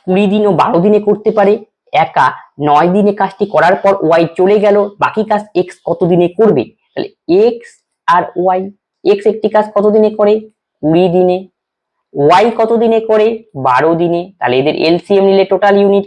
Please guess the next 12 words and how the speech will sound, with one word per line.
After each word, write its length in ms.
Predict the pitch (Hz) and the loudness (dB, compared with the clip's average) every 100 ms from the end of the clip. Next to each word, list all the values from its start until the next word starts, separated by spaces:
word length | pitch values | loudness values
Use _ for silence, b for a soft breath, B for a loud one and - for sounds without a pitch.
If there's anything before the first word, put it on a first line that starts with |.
| - | 0
কাজ, 180 | 202 208 - | 0 0 -4
তাহলে 180 | 147 131 143 | -6 -4 -2
কত 140 | 139 175 | -2 0
হবে? 160 | 170 170 - - | 0 -2 -6 -6
সিক্সটি। 440 | 196 - _ 202 202 _ _ _ _ _ _ _ _ _ _ _ _ _ b b - | -6 -8 _ -6 -6 _ _ _ _ _ _ _ _ _ _ _ _ _ b b -4
তাহলে 200 | 143 143 - - 196 | 0 0 0 0 0
এক্স 200 | - - 254 | -2 -2 0
এর 80 | 240 | 2
এফিসিয়েন্সি 480 | 233 233 240 233 240 233 | 0 0 0 0 0 0
কত? 160 | 226 233 247 247 _ | 0 0 -2 -4 _
তিন 140 | 180 190 185 | -2 -2 -2
কুড়ি 200 | 202 | -2